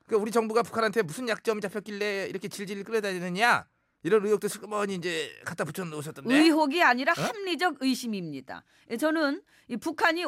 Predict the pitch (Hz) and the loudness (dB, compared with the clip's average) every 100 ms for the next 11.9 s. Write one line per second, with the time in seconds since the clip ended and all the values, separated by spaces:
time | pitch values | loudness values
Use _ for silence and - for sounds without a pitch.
0 | - 269 311 339 359 381 - 427 370 285 | 0 0 0 0 2 2 -2 -6 -6 -4
1 | 320 302 330 220 285 302 302 226 247 285 | -2 0 0 0 2 2 2 2 0 2
2 | 247 214 - _ _ _ _ - 294 339 | 4 2 2 _ _ _ _ 0 6 8
3 | 339 392 466 415 392 381 320 339 392 - | 6 4 0 2 2 0 0 0 0 -2
4 | 262 262 320 285 277 339 330 _ - 539 | -4 2 4 4 4 0 0 _ -6 -2
5 | 427 381 370 330 285 320 277 269 269 302 | -2 2 4 6 4 2 4 4 4 4
6 | 214 208 - 247 175 104 101 104 - 233 | 2 0 4 6 6 2 -6 -8 -6 -2
7 | 202 160 151 185 - 170 330 349 - 220 | -2 -2 -4 -8 -6 0 2 2 2 0
8 | - 127 113 262 294 - 440 381 392 381 | 0 -8 -6 -4 -6 -6 -8 0 4 4
9 | 285 302 339 339 302 277 269 254 240 214 | 4 0 0 0 -2 0 0 0 -2 -4
10 | 240 - 277 - 381 339 294 339 240 320 | -6 -2 -2 -2 0 2 2 0 0 2
11 | 262 233 220 220 196 180 160 - 175 | 2 2 0 -4 -6 -10 -6 -4 -6